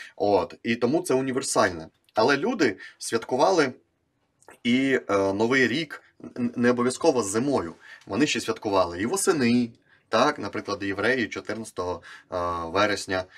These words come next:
Ось, і, до речі, деякі слов'янські племена теж, е, святкували. В нас є деякі згадки про це, що, е, восени. Але і навесні люди святкували, е, Новий рік.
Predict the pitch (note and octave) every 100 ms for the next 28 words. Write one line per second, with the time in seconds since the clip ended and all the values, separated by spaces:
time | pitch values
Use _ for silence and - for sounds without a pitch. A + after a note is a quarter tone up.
0 | - - G2 F#2+ - G#2 G#2+ G2 G#2+ A2
1 | G2+ G#2 G2+ G2 G2+ G#2 G#2 G2 G2 F#2+
2 | G#2 B2 G2 A#2 - - G#2 G#2 - -
3 | G#2 G#2 G2+ G2+ G2+ - F#2+ G2 F#2+ G2
4 | F#2+ F#2+ - F#2+ G2+ - G2 - F#2 F2
5 | - - F#2 F#2 F2+ F#2 F2+ F2+ G2 -
6 | G2+ F#2+ F2+ - - - G#2+ G#2+ - A#2
7 | A2 G#2 G#2+ - C#3+ F#3+ F#3 F2+ - G2+
8 | G#2+ F#2+ F#2 F#2+ - F#2+ F#2+ F#2 F2+ F#2
9 | G#2 F2+ F2+ G2+ G#2 G#2+ E2+